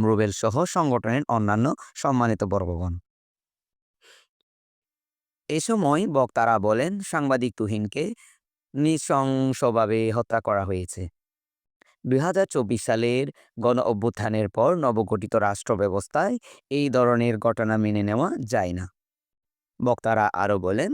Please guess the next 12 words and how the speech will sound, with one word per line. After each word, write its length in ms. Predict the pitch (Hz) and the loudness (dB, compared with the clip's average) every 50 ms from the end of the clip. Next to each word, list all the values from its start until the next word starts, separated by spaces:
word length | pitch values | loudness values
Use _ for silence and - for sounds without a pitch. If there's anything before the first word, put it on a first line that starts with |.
| 311 185 | -2 0
দ্রুত 240 | 143 175 185 - 196 | 4 4 4 4 2
সময়ের 440 | 185 - 185 165 139 127 123 120 117 | -2 -4 -2 -2 0 0 0 0 0
মধ্যে 300 | 117 113 110 107 143 190 202 | 0 0 0 0 0 0 0
আসামিদের 500 | - 131 - - 120 117 113 101 113 110 92 | -2 -4 -4 -4 -2 -2 -2 -2 -2 -4 -4
গ্রেপ্তার, 500 | 98 107 110 107 - _ - 160 196 254 254 - _ _ _ | -2 -4 -4 -4 -4 _ -4 -4 -4 -4 -6 -8 _ _ _
সুষ্ঠু 340 | - - - 170 - - 165 139 | -6 -4 -4 -4 -2 0 0 0
বিচার 340 | 117 123 110 - - 113 107 - | 0 0 -2 0 -2 -2 0 -2
ও 60 | 92 104 | -4 -6
সর্বোচ্চ 420 | - - 117 110 101 107 104 - - - | -4 -2 -2 -2 0 -2 -4 -6 -8 -6
শাস্তি 300 | - 107 101 - - 117 113 | -4 -4 -4 -4 -4 -4 -2
নিশ্চিত 340 | 113 107 - - 110 104 - | -2 -4 -6 -8 -10 -10 -8
করার 300 | - - 107 104 104 | -4 -2 0 2 2